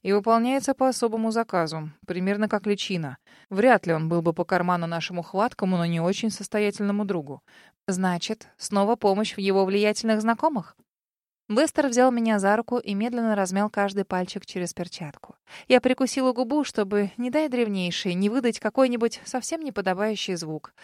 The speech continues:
Корсаж платья едва не затрещал от того, насколько глубоким стало моё дыхание. «Да, и я всё больше уверяюсь в том, что им эта свадьба нужна не меньше, чем ему». Лестер помолчал. «Подозреваю, что через вас они хотят давить на вашего отца, чтобы по локоть запустить руки в его дела.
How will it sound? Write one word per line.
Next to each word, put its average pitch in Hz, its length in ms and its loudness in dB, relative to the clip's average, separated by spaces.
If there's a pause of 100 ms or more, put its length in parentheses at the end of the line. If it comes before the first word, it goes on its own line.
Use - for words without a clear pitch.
(160)
Корсаж 247 440 0
платья 277 360 0
едва 240 320 0
не 240 140 0
затрещал 233 580 0
от - 220 -4
того, 233 260 0
насколько 220 680 0
глубоким 226 760 0
стало 185 360 0
моё 190 240 0
дыхание. 190 580 0 (520)
«Да, 165 340 0 (240)
и 190 60 -2
я 208 160 2
всё 208 180 -4
больше 208 340 0
уверяюсь 190 420 0
в - 80 -18
том, 226 180 -2
что 202 200 -6
им 220 260 -2
эта 208 160 -2
свадьба 196 380 -2
нужна 185 300 0
не 185 120 0
меньше, 180 320 -2
чем 170 220 -4
ему». 165 340 -4 (560)
Лестер 208 380 2
помолчал. 190 680 0 (340)
«Подозреваю, 185 760 2
что - 180 -6
через 175 260 -4
вас 185 220 0
они 208 160 0
хотят 190 400 -2
давить 180 320 -2
на 185 140 -2
вашего 170 360 -2
отца, 151 360 -6
чтобы 165 260 -6
по 165 140 -2
локоть 190 400 -2
запустить 175 560 -6
руки 185 260 -4
в 180 60 -2
его 170 240 -6
дела. 147 360 -10